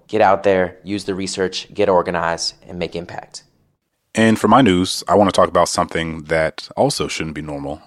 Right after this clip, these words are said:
Speaker 2: but that is becoming increasingly normal, and that is air pollution. After decades of progress and legislation like the Clean Air Act, air quality in the United States has started to decline over the past few years,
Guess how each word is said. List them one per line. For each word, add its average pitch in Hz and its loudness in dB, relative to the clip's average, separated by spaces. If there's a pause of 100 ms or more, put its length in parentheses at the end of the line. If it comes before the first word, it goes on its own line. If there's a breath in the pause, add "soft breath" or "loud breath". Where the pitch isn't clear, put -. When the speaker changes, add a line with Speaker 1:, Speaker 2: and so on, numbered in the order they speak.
Speaker 2:
but 78 -8
that 80 -4
is 73 -12
becoming 76 -10
increasingly 76 -8
normal, 73 -12 (380 loud breath)
and 80 -6
that 80 0
is 76 -6
air 98 2
pollution. - -10 (540 soft breath)
After 110 0
decades 110 4
of 95 -2
progress 101 2
and 82 -6
legislation 87 -2
like 85 -2
the - -16
Clean 90 -2
Air 85 0
Act, 78 -4 (360 soft breath)
air 226 6
quality 90 2
in 80 -10
the 80 -8
United 78 -6
States - 0
has 85 -4
started 80 -2
to 76 -8
decline 82 0
over 80 -10
the 73 -10
past - -4
few 78 -6
years, 73 -6